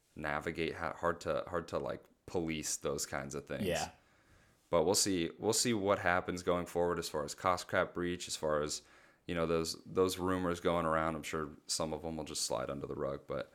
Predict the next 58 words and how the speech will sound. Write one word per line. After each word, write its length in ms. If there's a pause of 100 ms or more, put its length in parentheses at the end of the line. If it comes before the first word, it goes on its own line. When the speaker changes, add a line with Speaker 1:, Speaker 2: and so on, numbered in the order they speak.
(120)
Speaker 2:
Oh, 100
yeah. 180 (420)
Speaker 1:
any 220
other 220
off-track 580 (240)
rumors? 460
I 80
know 140
we 120
have, 420
obviously, 400
the 100
Daniel 320
Ricciardo 640 (440)
discussion 520
that 120
we've 400
Speaker 2:
Yeah. 280
Speaker 1:
kinda 180
had 340
and, 200
and 240 (280)
continues 460
to 80
be 180
had. 400 (340)
I 40
think 80
Speaker 2:
Yeah, 60
Speaker 1:
that's 0
Speaker 2:
it'll 120
be 60
Speaker 1:
just 160
something 180
Speaker 2:
ongoing 200
Speaker 1:
to 40
Speaker 2:
for 20
a 40
Speaker 1:
monitor. 260
Speaker 2:
while. 220
Yeah, 240
it's 80
just 80
Speaker 1:
Yeah. 100
Speaker 2:
something 160
to 80
monitor. 320
I 80
don't 80
think 140
there's 160
really 140
been 120
too 240
much 220
outside 440
of 80
that 280